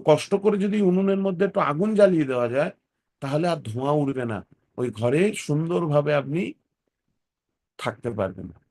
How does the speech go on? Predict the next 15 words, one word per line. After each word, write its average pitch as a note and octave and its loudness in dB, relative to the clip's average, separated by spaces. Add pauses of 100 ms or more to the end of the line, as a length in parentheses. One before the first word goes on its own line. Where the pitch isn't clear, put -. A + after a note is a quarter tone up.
(640)
তো - -10 (100)
সেই C#3+ 2
রকম C3+ -4
আর G#2+ -8
কি, G#2 -16 (580)
নিজের C3 0
রেকটিফাই D3+ -2
নিজেকে A#2+ -6
করতে G#2 -10
হবে, F2+ -12 (500)
যদি C3 2 (100)
আমার C#3+ 0
সেখানে C3+ 0 (440)
অধিকার A#2+ -4 (140)
থাকে। F2+ -14